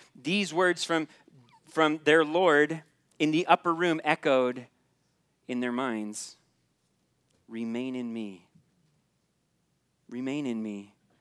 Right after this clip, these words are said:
and I in you. Just as the branch is unable to produce fruit by itself unless it remains on the vine, neither can you unless you remain in me. I am the vine, you are the branches. The one who remains in me and I in him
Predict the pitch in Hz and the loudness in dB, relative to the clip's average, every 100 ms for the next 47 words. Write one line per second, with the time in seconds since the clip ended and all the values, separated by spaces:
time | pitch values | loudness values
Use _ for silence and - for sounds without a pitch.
0 | _ 113 113 117 117 117 123 101 92 _ | _ -8 -4 -2 -4 -6 -10 -12 -18 _
1 | _ _ _ _ _ _ _ - 135 160 | _ _ _ _ _ _ _ -6 -4 -4
2 | 165 147 139 127 131 139 135 127 127 131 | -8 -8 -8 -6 -6 -6 -10 -8 -8 -8
3 | 135 127 120 123 123 - - 131 147 120 | -8 -12 -14 -12 -12 -12 -10 -10 -8 -6
4 | 117 104 120 127 - 120 120 - 120 117 | -6 -6 -6 -6 -8 -10 -10 -10 -12 -10
5 | 117 117 120 127 127 127 117 113 101 110 | -10 -6 -6 -6 -8 -8 -8 -8 -8 -8
6 | 117 127 131 _ _ _ _ _ 110 117 | -6 -6 -8 _ _ _ _ _ -8 -6
7 | 127 131 127 - 127 110 101 113 107 98 | -4 -6 -10 -12 -12 -12 -12 -10 -10 -10
8 | 92 - 107 107 98 - 101 107 110 113 | -14 -14 -12 -12 -12 -14 -14 -14 -10 -8
9 | 110 107 107 101 98 95 87 _ _ _ | -8 -8 -8 -10 -12 -16 -18 _ _ _
10 | _ _ _ _ _ _ _ - 117 127 | _ _ _ _ _ _ _ -12 -8 -8
11 | 123 127 123 117 110 127 120 113 110 127 | -6 -6 -6 -6 -4 -4 -4 -6 -8 -8
12 | 135 123 120 113 113 120 131 135 113 107 | -6 -6 -8 -10 -10 -8 -8 -10 -10 -10
13 | 101 - _ _ - 117 127 127 127 127 | -10 -14 _ _ -16 -8 -8 -6 -8 -6
14 | 123 127 131 131 127 127 127 127 127 123 | -4 -2 -2 -4 -4 -4 -4 -4 -4 -4
15 | 131 143 151 | -6 -6 -10